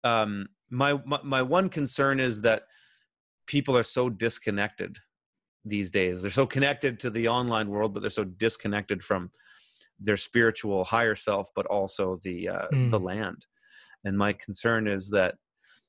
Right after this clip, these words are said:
Speaker 1: in tough times, you know, when we have rioters and people like this smashing up cities, um, there's so many urbanites that don't know anything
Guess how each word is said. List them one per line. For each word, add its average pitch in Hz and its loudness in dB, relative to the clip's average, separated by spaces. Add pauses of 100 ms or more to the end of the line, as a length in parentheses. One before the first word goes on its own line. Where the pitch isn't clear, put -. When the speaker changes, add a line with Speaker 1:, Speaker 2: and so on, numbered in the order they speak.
(500)
Speaker 1:
in 110 2
tough 131 0
times, 113 -4 (220)
you 117 -2
know, 107 0
when 104 0
we 104 -2
have 98 -2
rioters 101 0
and 92 -6
people 101 -4
like 98 2
this 98 -2
smashing 101 -2
up 92 -4
cities, 104 0 (500)
um, 92 0 (840)
there's 117 0
so 131 0
many 127 2
urbanites 107 2
that 92 -2
don't 107 0
know 92 0 (200)
anything 131 2